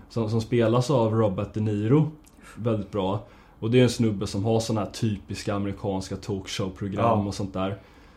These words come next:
Speaker 2: Ja, det är verkligen så här rik-, riktigt grå och torrt. Alltså, det är så här bara skriker tidigt åttiotal.
Speaker 1: Ja, <laughs> jo, verkligen riktigt så här.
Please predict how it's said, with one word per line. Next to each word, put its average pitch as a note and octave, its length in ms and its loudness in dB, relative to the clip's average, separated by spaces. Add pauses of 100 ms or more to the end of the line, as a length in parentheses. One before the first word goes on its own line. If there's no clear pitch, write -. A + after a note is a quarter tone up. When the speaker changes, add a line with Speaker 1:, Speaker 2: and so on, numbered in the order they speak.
(120)
Speaker 2:
Ja, B2+ 80 -2
det B2+ 60 6
är C3 40 6
verkligen C3 280 4
så A2+ 80 -4
här G#2+ 80 -4
rik-, A2 280 -6
riktigt B2+ 640 0
grå B2 580 2
och G#2+ 320 0
torrt. - 420 2
Alltså, B2+ 220 4
det B2 100 4
är A#2 160 4
så A#2+ 120 -2
här A2 60 -2
bara G#2+ 100 -4
skriker A#2 540 -2
tidigt A2 440 -6
åttiotal. G#2+ 680 -2 (100)
Speaker 1:
Ja, B2+ 340 8
<laughs> - 60 2
jo, G3+ 160 8
verkligen B2 560 0
riktigt A2+ 320 -6
så - 120 -4
här. G#2 220 -2